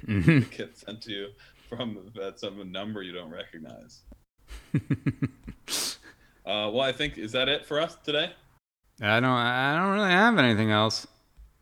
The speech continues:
Speaker 2: Okay, well, I think, I think we've done it.
Speaker 1: We did it again, folks.
Speaker 2: Completed, a completed success.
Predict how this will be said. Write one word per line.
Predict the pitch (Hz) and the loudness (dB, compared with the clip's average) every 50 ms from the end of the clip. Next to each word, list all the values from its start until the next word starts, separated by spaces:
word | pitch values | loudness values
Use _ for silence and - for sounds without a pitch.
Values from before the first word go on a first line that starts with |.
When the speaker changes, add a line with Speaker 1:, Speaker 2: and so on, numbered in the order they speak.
| _ _ _ _ _ _ _ | _ _ _ _ _ _ _
Speaker 2:
Okay, | 90 101 - 117 113 147 151 | -18 -12 -8 -6 -4 -4 -4
well, | 120 110 117 120 131 135 131 - - - | -4 -4 -4 -4 -4 -6 -8 -12 -14 -10
I | 107 107 | -8 -8
think, | 107 - 120 120 117 120 | -8 -6 -8 -6 -6 -6
I | 104 104 | -8 -8
think | 107 - 131 120 | -8 -8 -10 -8
we've | 131 127 120 117 | -8 -8 -6 -4
done | 117 113 127 139 | -4 -4 -4 -6
it. | 123 - - - - _ _ _ _ _ _ - _ _ _ _ _ _ _ _ - | -8 -12 -14 -20 -20 _ _ _ _ _ _ -20 _ _ _ _ _ _ _ _ -4
Speaker 1:
We | 104 107 110 | -2 -2 -2
did | 101 101 120 147 | 0 2 2 4
it | 170 165 | 4 4
again, | 170 160 143 147 139 123 117 107 101 95 | 4 4 6 6 6 6 6 4 2 2
folks. | 82 - 117 110 113 117 - - 117 110 110 - | 0 0 2 2 2 2 0 -4 -8 -10 -10 -10
Speaker 2:
Completed, | - 139 139 156 165 165 156 151 - _ _ _ | -8 -8 -8 -6 -6 -6 -8 -8 -12 _ _ _
a | - 117 - _ - | -18 -18 -18 _ -18
completed | - 113 98 - _ - 156 160 160 156 151 - - | -18 -18 -18 -18 _ -8 -6 -6 -6 -6 -8 -10 -12
success. | - 120 113 - - - 127 127 123 120 - - - - - | -16 -16 -16 -16 -10 -8 -8 -8 -8 -12 -16 -18 -20 -20 -20